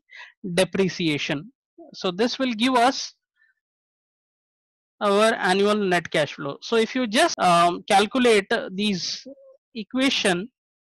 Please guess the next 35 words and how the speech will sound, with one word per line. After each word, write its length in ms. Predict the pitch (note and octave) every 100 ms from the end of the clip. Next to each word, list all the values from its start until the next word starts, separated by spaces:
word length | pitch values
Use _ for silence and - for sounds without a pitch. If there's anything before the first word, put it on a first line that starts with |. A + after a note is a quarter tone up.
| _ _ _ _ _ _ _ _ -
we 340 | G3+ F#3 C#4 C#4
arrive 360 | G#3+ A3 B3+
at 220 | C4+ G#3 F#3+
this 140 | G#3+
particular 480 | - F#3+ F#3 G3+ B3
figure. 340 | - E3+ C#3+ -
So 180 | G#3
that 220 | G#3+ A3 C4
is, 300 | B3 - - _ _ _ _ _ -
let 180 | A3 G#3+
me 100 | B3+
explain 400 | A3+ - B3 B3
you. 280 | G3+ C4 C#4
This 180 | A#3 -
is 120 | G#3
very 240 | G3+ A3
simple 420 | G#3+ - G#3 A3 G#3+
to 80 |
understand. 600 | G#3 G3 G3+ - F#3+ F#3 C#4 _ _ _ _ _ _ _ _ _ _ _ _ _ _ _ _ - - - - _
So 220 | - G3+
this 240 | G#3 A#3
is 260 | C#4 C4+ -
zero 220 | A#3 B3+
point 360 | B3+ C4 C#4 -
eight 340 | B3+ A#3 F#3+
multiplied 640 | A3 G#3 G#3 A#3+ A#3 A3 G#3
by 160 | G#3
zero 300 | A3+ - G3+
point 400 | G#3+ A3 A3+ C#4+ -
two 160 | A3 A3
five. 360 | - F3 C#3+ C#3+ -
So 200 | - G3
you 280 | G3 G3 F#3
get 180 | G#3+ B3+ _ _ _ _ _ _ _ F3+
zero 180 | F#3